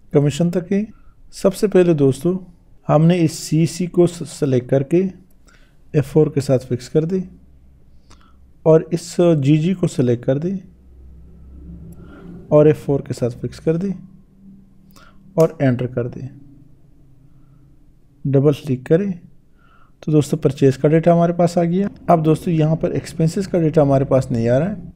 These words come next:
यहाँ पर दोस्तों टोटल सेल equal to टोटल सेल एंटर कर दे, यही फॉर्मेट दोस्तों यहाँ पे भी दे दे,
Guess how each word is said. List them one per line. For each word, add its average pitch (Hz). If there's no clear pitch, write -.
यहाँ 147
पर 156
दोस्तों 143
टोटल 139
सेल 185
equal 147
to 185
टोटल 135
सेल 170
एंटर 123
कर 156
दे, 190
यही 143
फॉर्मेट 147
दोस्तों 139
यहाँ 123
पे 123
भी 151
दे 165
दे, 185